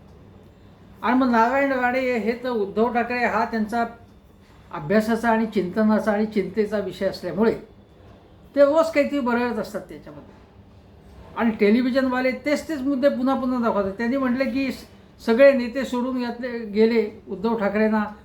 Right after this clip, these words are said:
उद्धव ठाकरे यांनी शिवसेनेचं नुकसान केलं, वाट लावली त्याची वगैरे वगैरे. आता नारायण राणेंनी ते ज्या पक्षात गेले त्या काँग्रेसचा उद्धार केला का?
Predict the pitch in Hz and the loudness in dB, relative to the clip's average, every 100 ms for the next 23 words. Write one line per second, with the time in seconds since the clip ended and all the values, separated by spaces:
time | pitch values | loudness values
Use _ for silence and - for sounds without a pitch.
0 | - 202 190 269 240 226 247 240 233 247 | -10 -4 2 2 2 -2 -2 -2 -2 -4
1 | 214 214 233 233 233 240 240 233 - - | -2 -2 0 -2 -2 -2 -2 -4 -12 -10
2 | 240 214 - 254 247 233 233 240 233 - | -2 -2 -2 -2 0 0 -2 -4 -8 -6
3 | 190 220 226 233 233 226 208 202 214 202 | -2 -2 0 2 2 2 -2 -2 -4 -2
4 | 196 175 143 131 - - - - - - | -2 -4 -8 -14 -18 -20 -20 -20 -20 -20
5 | - - - - - - - - - - | -20 -20 -20 -20 -20 -20 -20 -20 -20 -20
6 | - 214 269 233 165 156 180 254 302 277 | -18 -10 -4 -2 -2 -2 -2 -2 -4 -2
7 | 214 214 214 196 147 - - - - - | 2 4 4 2 -2 -14 -20 -20 -20 -20
8 | - - - - - 233 202 185 220 - | -20 -20 -20 -20 -8 -4 0 2 2 0
9 | - 220 226 214 220 220 214 214 185 214 | -6 -4 -2 0 0 0 -4 -4 -4 -2
10 | 220 233 190 151 180 214 226 240 240 | -2 -2 -4 -2 -2 -2 -4 -6 -10